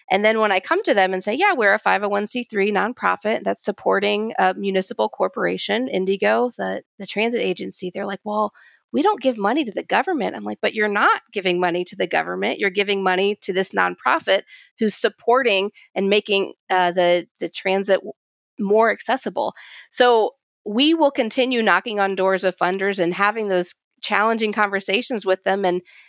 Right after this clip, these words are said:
asking them to really rethink about how they think about transit. Um, it is a public good. It is something that enhances access to everything. When I first started here, I was really struck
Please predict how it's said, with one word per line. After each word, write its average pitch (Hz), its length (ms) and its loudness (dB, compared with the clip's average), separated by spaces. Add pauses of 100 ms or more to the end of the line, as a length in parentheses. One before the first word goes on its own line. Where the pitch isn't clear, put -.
(460)
asking 226 440 0
them 247 200 4
to 262 180 0
really 202 340 2
rethink 226 480 0
about 190 440 2
how 202 300 2
they 202 160 2
think 214 260 -2
about 190 280 0
transit. 190 540 -2 (420)
Um, 175 320 0
it 180 120 0
is 208 160 2
a 226 60 0
public 196 420 -2
good. 202 280 2
It 175 100 0
is 185 180 0
something 190 380 -2
that 175 240 2 (560)
enhances 208 560 0
access 208 440 -4
to - 180 -2
everything. 190 540 -2
When 185 120 -2
I 190 80 4
first 226 300 0
started 202 360 0
here, 196 300 0
I 185 120 2
was 190 200 -2
really 202 280 0
struck - 360 0